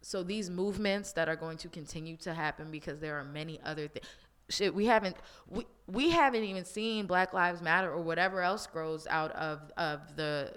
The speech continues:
racial movement side. Um, we haven't even seen what that can do. We, this idea of, of, um, with, with everyone talking about Latinos taking over as the,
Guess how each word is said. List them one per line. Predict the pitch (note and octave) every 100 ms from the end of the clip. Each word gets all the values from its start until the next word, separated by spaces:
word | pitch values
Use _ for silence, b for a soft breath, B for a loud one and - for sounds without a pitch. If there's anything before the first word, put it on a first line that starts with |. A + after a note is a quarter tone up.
| -
racial | D3+ E3+ A3+ - F3
movement | D#3 D3 D3+ D3 -
side. | D3 C3 C3+ C3 C#3 B B B - E3
Um, | D#3+ D#3 D3 C3 - _
we | - C4
haven't | D#4 A3
even | F3 D3
seen | - G3 G#3+
what | C#3
that | C#3+ F3+
can | E3+
do. | D3 C#3+
We, | A#3 F#4 B B -
this | A3+ A3+
idea | A3 G#3+ F#3+ G#3 G3
of, | F3+ F3+ F3 E3
of, | E3 E3 D#3 D3 -
um, | D#3+ C#3 C3+ - B2 - _ _ _ _ _ - - -
with, | F3 F#3 -
with | E3+ F3
everyone | F3+ F#3+ F3+
talking | F3+ E3+ F3+
about | E3 D#3 C#3+
Latinos | D#3 D#3 F#3 F3 E3 D3+ -
taking | F#3 E3 E3+
over | D#3+ D#3 D#3
as | D#3
the, | D3+